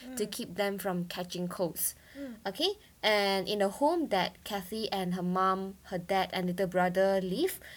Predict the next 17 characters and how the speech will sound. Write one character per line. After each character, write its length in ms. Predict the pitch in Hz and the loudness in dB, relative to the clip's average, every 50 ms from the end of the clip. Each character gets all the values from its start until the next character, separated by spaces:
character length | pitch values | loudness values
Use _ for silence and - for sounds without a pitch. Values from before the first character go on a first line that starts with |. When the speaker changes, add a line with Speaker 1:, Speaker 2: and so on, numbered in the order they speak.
| - - - - - | -18 -20 -10 -4 0
Speaker 1:
um, 580 | 208 202 190 185 185 180 175 175 170 165 175 - - - - - | 0 2 2 2 2 0 0 -2 -4 -6 -8 -14 -20 -20 -10 -4
Kathy's 400 | - 233 196 - - 226 226 214 | -2 -2 0 0 -2 -4 -2 0
the 80 | - 202 | 0 0
fa-, 320 | 185 - - 202 202 202 - - | 0 0 -2 -2 -2 -2 -2 0
uh, 200 | 202 190 180 185 | 2 2 2 0
father 440 | 180 - 202 190 185 214 262 294 - | 2 2 2 4 4 4 2 0 0
is 300 | 220 208 196 185 - 185 | 0 -2 -2 -2 0 -2
a 80 | 185 | -2
smoker, 520 | 175 180 185 180 175 180 - 226 240 302 311 | -2 -2 -2 -2 -4 -2 -2 0 0 0 0
but 280 | 247 - 208 180 - 185 | 2 4 2 2 2 2
mother 300 | 190 196 196 185 202 202 | -2 -2 -2 -2 -2 -4
state 280 | - - 214 196 - - | -4 -2 -4 -4 -2 -2
that 180 | 190 185 - - | -2 -4 -4 -6
he 240 | - - - 202 - | -10 -12 -10 -8 -6
always 340 | - 196 185 185 190 202 190 | -4 -2 -2 0 0 -2 -2
smokes 280 | - 208 190 185 175 - - | -2 -4 -6 -8 -8 -6 -4
outside. 400 | 185 175 175 - - 185 - | -4 -2 0 0 0 0 -2